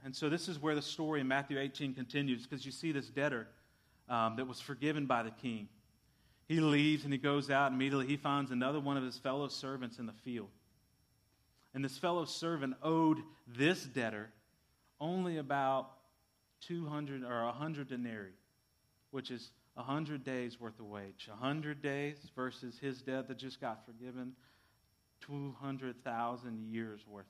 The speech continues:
of wage. And so this servant, uh, that has this debt of a hundred days can't pay it. And,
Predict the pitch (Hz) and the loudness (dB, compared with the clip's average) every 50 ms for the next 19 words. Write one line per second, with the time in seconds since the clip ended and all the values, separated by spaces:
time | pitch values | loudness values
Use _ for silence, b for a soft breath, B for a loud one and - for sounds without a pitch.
0 | _ _ _ _ _ _ - 110 104 107 101 95 95 - - 110 113 107 - - | _ _ _ _ _ _ -20 -16 -12 -12 -12 -12 -12 -16 -16 -14 -12 -8 -4 -2
1 | 120 117 117 117 117 b b b b b b b b - 135 127 - - - 160 | -2 -2 -2 -4 -8 b b b b b b b b -8 -6 -4 -4 -2 0 2
2 | 151 156 135 131 113 - - - _ _ _ _ _ _ _ _ _ _ _ _ | 4 4 4 2 -2 -6 -8 -14 _ _ _ _ _ _ _ _ _ _ _ _
3 | _ _ - 120 117 113 110 110 110 110 110 123 120 120 120 139 143 147 147 131 | _ _ -6 -4 -2 0 2 2 2 2 2 0 -2 0 2 2 2 2 2 0
4 | 127 131 127 113 120 113 135 135 135 127 123 113 117 113 120 131 139 143 139 131 | -2 -6 -6 -6 -6 -4 0 2 2 2 2 0 -2 -2 -2 -2 -2 -2 -2 -2
5 | 139 139 131 127 120 139 131 127 127 123 120 113 117 - - 156 147 135 131 - | -2 -2 -4 -4 -4 -4 -2 -2 -2 -2 -2 -4 -6 -6 -2 0 0 0 -2 -4
6 | - - 151 143 143 135 131 117 - 120 120 117 | -6 -2 0 0 2 2 0 -2 -2 -4 -8 -8